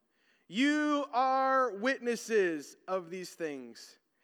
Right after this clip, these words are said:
And I am going to send you what my Father has promised, but stay in the city until you have been clothed with power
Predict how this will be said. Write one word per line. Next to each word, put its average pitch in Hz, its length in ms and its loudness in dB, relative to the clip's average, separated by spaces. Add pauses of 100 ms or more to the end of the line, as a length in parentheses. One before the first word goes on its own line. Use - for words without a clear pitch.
(180)
And 165 140 0
I 233 120 6
am 262 80 2
going 247 200 2
to 208 80 -2
send 269 380 -2
you 247 100 -2
what 220 140 0
my 202 100 0
Father 233 340 2
has 196 160 0
promised, 254 600 -2
but 233 100 -6
stay 294 540 2
in 254 100 -6
the 254 80 -2
city 202 460 -6 (240)
until 220 360 0
you 214 180 -6
have 214 140 2
been 196 160 -6
clothed 196 600 0 (220)
with 185 260 -6
power 175 500 0